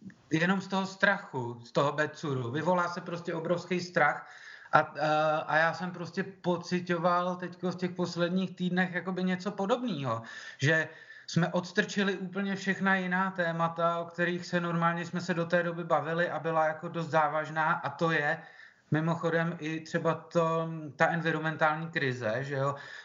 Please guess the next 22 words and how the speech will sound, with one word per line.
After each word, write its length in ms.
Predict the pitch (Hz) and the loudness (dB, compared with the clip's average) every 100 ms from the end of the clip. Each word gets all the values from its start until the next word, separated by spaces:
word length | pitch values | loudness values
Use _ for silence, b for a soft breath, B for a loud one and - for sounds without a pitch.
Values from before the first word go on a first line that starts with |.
| - | 0
Teď 280 | 165 151 - | 2 2 -2
prostě 360 | 170 165 180 | -2 0 -2
už 220 | 165 156 147 | -2 -4 -4
díl 240 | 160 165 | -2 0
než 180 | 165 165 | 0 0
měsíc 480 | 170 160 185 165 - | -2 -4 -6 -8 -8
snad 340 | - 170 170 | 0 0 2
neprší 760 | 160 - 165 - 151 143 165 B B B | 0 0 -2 -4 -6 -4 -6 B B B
a 80 | - | 4
nikde 320 | 160 180 214 | 4 2 0
se 140 | 202 180 | 0 0
nepíše 480 | 160 170 160 175 | 0 -2 -2 0
o 120 | 170 156 | 0 0
tom, 240 | 165 156 | 0 0
že 100 | 151 | -4
bude 460 | 147 151 160 160 156 B _ | -4 0 0 0 -4 B _
neúroda. 840 | 135 165 185 175 160 147 151 156 156 B B | 0 0 0 0 0 2 4 4 0 B B
To, 440 | - 165 165 160 - - | 2 2 2 -4 -10 -2
ten 220 | 170 160 | 0 2
virus 520 | 165 180 175 196 - | 2 2 0 -4 -10
si 320 | - - 175 | -14 -4 0
vlastně 580 | 160 170 165 180 180 | 2 0 0 0 0